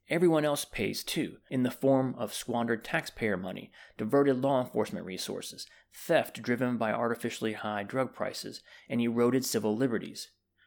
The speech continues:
The war on drugs is also the main excuse for the s-, system of legalized theft known as civil asset forfeiture, which allows police to take cash and other property they claim is connected to drug offenses," end quote.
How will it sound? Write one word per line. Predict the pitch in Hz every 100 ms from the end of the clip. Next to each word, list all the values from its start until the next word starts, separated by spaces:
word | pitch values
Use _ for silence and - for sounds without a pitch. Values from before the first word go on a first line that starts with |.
| _ -
The |
war | 127 202 214
on |
drugs | 135 131 127 120
is |
also | 117 113 - 117
the | 107
main | 107 120 147
excuse | - - 107 101 -
for | -
the | 107
s-, | - - -
system | - 135 - 135
of | 104
legalized | 107 135 165 139 127 -
theft | - 92 90 - 120
known | 107 101
as | -
civil | - 120 123 -
asset | 95 - 87 -
forfeiture, | - 143 139 - - - _ - - - -
which | 185
allows | 208 175 170
police | - 117 107 -
to | 127
take | - 104 104
cash | - 101 98 110
and | - 143
other | 143 165
property | - 101 101 101 104 104 - _
they | - 160 175
claim | - 131 104 104 113
is | 110
connected | - 107 95 - 104 - _
to | -
drug | 123 143 156
offenses," | 143 - 87 - - - - -
end | 131 131 123
quote. | - 131 104 -